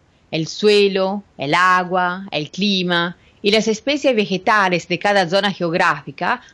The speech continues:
proveen al ser humano de los nutrientes correctos para afrontar las, eh,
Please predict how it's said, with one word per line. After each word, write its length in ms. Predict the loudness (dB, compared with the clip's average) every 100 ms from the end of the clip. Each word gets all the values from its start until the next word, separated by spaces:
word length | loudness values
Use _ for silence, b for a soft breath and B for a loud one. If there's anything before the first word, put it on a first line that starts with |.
| _
proveen 420 | 0 2 4 4
al 140 | 2 0
ser 180 | -2 0
humano 480 | 2 2 2 0
de 140 | 0 2
los 220 | 2 2
nutrientes 720 | 0 0 2 2 2 0 -2
correctos 840 | 0 0 2 2 0 -4 -2 -2 -2
para 200 | 0 0
afrontar 720 | 0 0 -2 2 2 2 2
las, 300 | 0 0
eh, 60 | -2